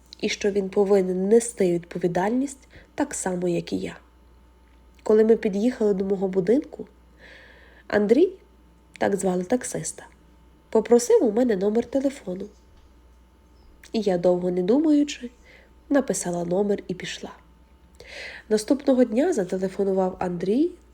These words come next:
та запропонував зустрітись. Я погодилась. І ми почали спілкуватись. Нічого між нами не було.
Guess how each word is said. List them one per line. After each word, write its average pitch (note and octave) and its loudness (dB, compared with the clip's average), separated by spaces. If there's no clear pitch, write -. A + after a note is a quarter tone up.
та F#3+ -4
запропонував F#3 -4
зустрітись. G#3 -6
Я G3+ 2
погодилась. E3+ -2
І G#3+ 4
ми D#4 8
почали F#3+ -2
спілкуватись. - -10
Нічого E4 6
між A3+ 4
нами B3 2
не A3+ 4
було. A3+ -2